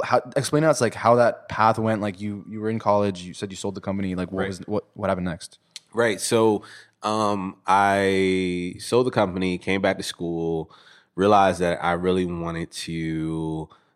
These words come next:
Speaker 2: like, figure out this whole Silicon Valley thing. Um, Sean Ellis, um, I'm not sure if you guys know
Speaker 1: Mm-hmm.
Speaker 2: who Sean Ellis
Speaker 1: Yeah.
Speaker 2: is.
Speaker 1: Yep.
Speaker 2: He's, uh,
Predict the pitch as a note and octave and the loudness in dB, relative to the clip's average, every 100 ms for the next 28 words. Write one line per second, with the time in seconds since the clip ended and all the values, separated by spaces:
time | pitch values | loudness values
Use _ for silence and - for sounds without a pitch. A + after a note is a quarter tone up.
0 | _ - E2 - - F2+ F2 D#2+ - - | _ -6 -6 -6 -2 2 4 2 0 -6
1 | E2+ D#2 - D#2 D#2+ D#2 G2 A2+ A2 G2+ | -6 -4 -6 -6 -6 0 4 4 2 0
2 | G2+ F#2+ F#2 - - D#2+ D2+ D2+ D#2 D2 | 0 0 -4 -8 -6 -6 -6 -8 -12 -12
3 | - F#2+ E2 D#2+ G2 G#2+ G2+ G2 - - | -2 0 0 0 2 4 2 0 -4 -10
4 | - - - _ - F2 F2 E2 G2+ G#2 | -16 -20 -20 _ -4 0 0 0 2 2
5 | - F2+ F2+ E2+ F2+ G#2+ D3 F#2 - F2 | 2 -2 -2 0 4 4 4 2 0 -2
6 | E2+ E2+ A#2+ A#2 E2+ D#2+ - F2+ F2+ E2 | 2 4 4 4 2 -2 -6 -6 -4 -8
7 | - - D#2 F2 E2+ E2 D#2+ | -12 -8 -2 0 0 0 -2